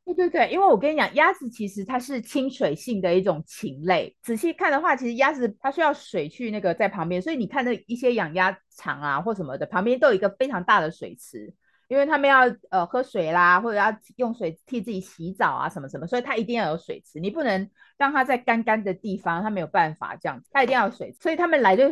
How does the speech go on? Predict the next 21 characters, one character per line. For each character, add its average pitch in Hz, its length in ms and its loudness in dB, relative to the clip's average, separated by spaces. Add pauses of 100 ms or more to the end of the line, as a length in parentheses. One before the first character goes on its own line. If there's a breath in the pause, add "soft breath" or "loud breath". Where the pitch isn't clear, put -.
(120)
诶， 226 100 -4
发 302 180 -4
现 311 160 -4
养 170 220 -4
鸭 214 160 2
子 214 160 -8
可-， 175 380 -4
可 202 160 -2
以 185 160 -4
那 175 100 -6
个 170 180 0
营 156 200 -8
生 170 120 -4
嘛， 151 140 -4
然 156 100 -4
后 202 120 -2
就 202 100 -2
是 220 100 -6
在 190 220 0
那 175 100 -2
个 151 240 -2